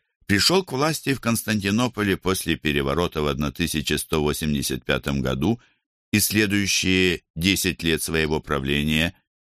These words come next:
растрачивал эту власть попусту. Его, в свою очередь, сверг его брат Алексей третий Ангел.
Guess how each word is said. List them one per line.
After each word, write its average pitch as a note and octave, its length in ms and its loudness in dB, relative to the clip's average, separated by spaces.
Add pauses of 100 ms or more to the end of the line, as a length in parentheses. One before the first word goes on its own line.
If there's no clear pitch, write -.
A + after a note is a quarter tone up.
растрачивал D#2+ 720 0
эту D2 240 -2
власть C#2 480 -4
попусту. E2 680 -2 (600)
Его, C3+ 500 2
в - 60 -12
свою C2+ 320 -2
очередь, D2 540 -2 (280)
сверг G2 480 0
его F#2 260 2
брат E2+ 460 -2 (300)
Алексей E2+ 580 2
третий D#2 680 0
Ангел. D2+ 640 0